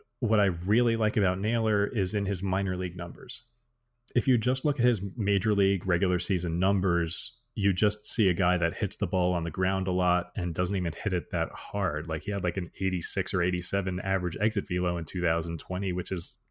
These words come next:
really nothing to write home about. So what's the big deal? Who cares? Let's just move on. No, it's true that if he keeps doing what he's done in a very limited sample size,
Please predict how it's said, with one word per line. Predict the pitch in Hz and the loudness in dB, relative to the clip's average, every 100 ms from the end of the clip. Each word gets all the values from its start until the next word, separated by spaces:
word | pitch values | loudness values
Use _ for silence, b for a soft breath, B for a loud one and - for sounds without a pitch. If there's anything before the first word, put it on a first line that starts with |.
| _ | _
really | 110 107 92 | 0 0 2
nothing | 92 95 95 | -2 -2 -4
to | 90 | -2
write | 85 - | -4 -2
home | 143 131 | -2 -2
about. | 85 80 73 - _ _ _ _ _ _ _ _ _ _ _ | -4 -8 -10 -16 _ _ _ _ _ _ _ _ _ _ _
So | - 113 98 | 2 4 4
what's | 104 - | 4 4
the | 90 | 4
big | 87 | 2
deal? | 92 95 95 90 | 2 2 2 0
Who | 92 | -4
cares? | 90 95 95 92 85 - - - - - 92 85 85 - | -2 0 2 2 2 2 0 -4 -14 -12 -10 -10 -10 -4
Let's | 95 - | -2 0
just | - | 0
move | 95 87 | 0 -2
on. | 80 - _ _ _ _ - | -4 -10 _ _ _ _ -2
No, | 98 78 - _ _ _ _ _ | 0 0 -6 _ _ _ _ _
it's | 117 - | 2 2
true | - - 139 | 0 0 0
that | 147 131 | 2 0
if | - | 0
he | 107 | -4
keeps | - 120 - | -2 -2 -2
doing | 104 101 107 | 0 0 2
what | 98 - | -2 -2
he's | 98 95 | -2 -2
done | 92 95 92 95 | 0 0 0 -4
in | 95 | -4
a | 92 | -4
very | 90 90 92 | -2 0 0
limited | 92 90 85 - | 0 0 0 0
sample | 120 127 98 | 0 -2 -2
size, | - 98 90 87 | 0 0 2 0